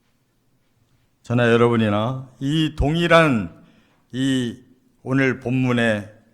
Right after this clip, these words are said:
에, 메시아 예표로 주신 이 첫 수컷처럼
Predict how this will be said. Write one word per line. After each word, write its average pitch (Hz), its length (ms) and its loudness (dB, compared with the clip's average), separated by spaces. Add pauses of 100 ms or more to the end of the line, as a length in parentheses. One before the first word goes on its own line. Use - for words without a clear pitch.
(440)
에, 82 340 -14 (1800)
메시아 117 500 -2
예표로 107 480 -2
주신 92 440 -14 (220)
이 104 120 -16 (560)
첫 - 180 -12
수컷처럼 - 840 -16